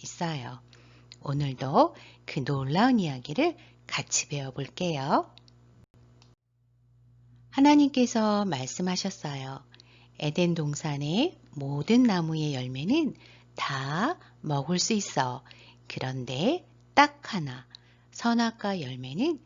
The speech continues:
절대 먹지 말아라."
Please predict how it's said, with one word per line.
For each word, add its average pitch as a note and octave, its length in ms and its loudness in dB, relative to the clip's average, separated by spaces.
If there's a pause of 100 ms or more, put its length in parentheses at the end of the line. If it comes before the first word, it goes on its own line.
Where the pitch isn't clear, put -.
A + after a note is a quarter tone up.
(280)
절대 C3 880 -8 (280)
먹지 F#3 600 -4
말아라." C#3+ 640 -6